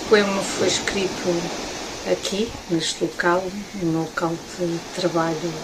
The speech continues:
por excelência, no dia vinte e nove de julho, pelas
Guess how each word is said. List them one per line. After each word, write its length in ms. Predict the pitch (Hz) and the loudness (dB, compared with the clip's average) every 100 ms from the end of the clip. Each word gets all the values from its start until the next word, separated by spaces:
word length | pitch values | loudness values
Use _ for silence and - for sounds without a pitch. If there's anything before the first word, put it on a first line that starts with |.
| - - | -6 -2
por 100 | 180 | 0
excelência, 920 | - 220 220 240 240 - 233 226 233 - - - - - | 2 6 8 8 4 2 6 6 6 -4 -10 -10 -12 -6
no 140 | 196 190 | -4 -2
dia 280 | 196 196 180 | 0 2 2
vinte 380 | 185 185 - 190 | 2 0 -2 0
e 40 | |
nove 640 | 180 170 165 - 170 170 - - | 2 2 0 0 2 2 0 -2
de 80 | 170 | -2
julho, 480 | - 175 170 175 170 - | 4 4 6 2 0 2
pelas 300 | 170 165 | 2 2